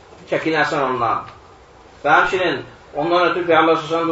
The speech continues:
bunu başa salıb ki, insanlar rahat olsunlar ki, Allah Taala təkdir. Allah Taala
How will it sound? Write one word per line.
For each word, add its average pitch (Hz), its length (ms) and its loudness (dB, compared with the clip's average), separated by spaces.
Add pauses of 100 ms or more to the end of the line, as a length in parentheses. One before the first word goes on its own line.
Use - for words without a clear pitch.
(140)
bunu 160 80 -4
başa 165 260 0
salıb 170 340 0
ki, 190 180 0
insanlar 165 420 2
rahat 180 260 4
olsunlar 165 560 2
ki, 175 160 0 (560)
Allah 160 260 4
Taala 170 280 4
təkdir. 170 480 2 (880)
Allah 147 240 0
Taala 165 340 6